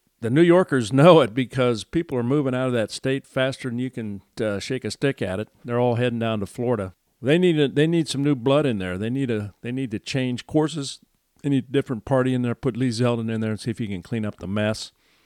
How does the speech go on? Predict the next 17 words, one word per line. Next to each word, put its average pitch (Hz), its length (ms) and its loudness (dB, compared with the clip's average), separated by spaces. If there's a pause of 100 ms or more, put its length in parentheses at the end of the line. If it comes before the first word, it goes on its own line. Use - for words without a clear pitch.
(260)
and 104 140 -8
get 113 160 -4
that 101 180 -4
state 98 280 -6
back 101 260 -6
on 90 140 -10
track. 95 360 -10 (420)
So - 140 -4
that's 147 160 2
good 160 240 4
news. 160 300 4
It's 160 120 -4
gonna 143 160 0
be 127 280 0
a 101 120 -2
red 123 320 0
wave 156 320 2